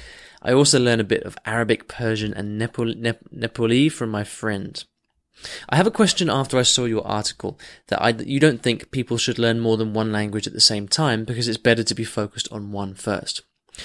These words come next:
I do agree with that, but also I disagree. Because I'm an example, I do well on both,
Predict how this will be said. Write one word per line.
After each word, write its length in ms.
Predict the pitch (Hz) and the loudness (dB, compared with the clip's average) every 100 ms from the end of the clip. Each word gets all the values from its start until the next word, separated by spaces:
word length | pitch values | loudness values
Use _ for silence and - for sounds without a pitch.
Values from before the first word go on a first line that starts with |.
| - - | -16 -8
I 120 | - 127 | 0 2
do 260 | - 277 | 6 6
agree 260 | 254 190 240 | 8 8 8
with 180 | 151 - | 6 4
that, 260 | 104 - - - | 2 0 -6 2
but 240 | 147 - | 2 2
also 420 | - 254 285 180 165 | 0 2 4 4 4
I 100 | 127 | 2
disagree. 600 | 180 - 120 101 - - _ _ _ - _ | 2 0 0 -4 -6 -10 _ _ _ -20 _
Because 240 | - 139 - | 0 2 2
I'm 140 | 151 | 2
an 100 | 175 | 4
example, 500 | 147 131 165 160 92 - | 4 4 2 0 -2 -2
I 80 | 120 | 0
do 140 | 135 | 2
well 220 | 127 131 | 4 6
on 140 | 131 123 | 4 6
both, 360 | 175 110 95 | 4 4 0